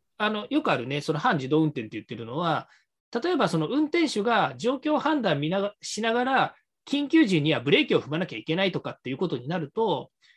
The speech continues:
運転手はやっぱり車に、いわゆるそのトラックに乗りながら、えー、か-、周りの状況とかね、それから、えー、まあ、その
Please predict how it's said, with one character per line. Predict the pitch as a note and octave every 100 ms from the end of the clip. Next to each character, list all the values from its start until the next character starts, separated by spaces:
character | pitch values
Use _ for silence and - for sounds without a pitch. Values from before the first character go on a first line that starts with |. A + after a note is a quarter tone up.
| _ -
運 | B3+
転 | B3+ E4 B3
手 | F3
は | G#3 E3 C3
や | D3+
っ |
ぱ | B3
り | D3 A#2 _ _ -
車 | G3 G#3+ A3
に、 | G#3+ G3 - _ -
い | F3+
わ | E3+
ゆ | B2
る |
そ | -
の | A#2+
ト | -
ラ | A3 A#3
ッ |
ク | -
に | C3
乗 | A2 C3
り | D#3+
な | D#3+
が | E3+
ら、 | A3 C#3+ A2+ _ _
え | B2 A#2+ A#2 -
ー、 | _ _ -
か-、 | A#3+ A#3+ F3+
周 | F3 G3+
り | G3
の | F#3+
状 | D3+ F3
況 | D#3+ F3
と | D#3+
か | A2+
ね、 | B2+ D#3 _
そ | -
れ | D3+
か | C#3+
ら、 | B2+ A#2+ C3+
え | B2+ A#2+ A#2 A2+ A2+ B2 C3
ー、 | D3 _ _ D3+
ま | A#2+
あ、 | -
そ |
の | B2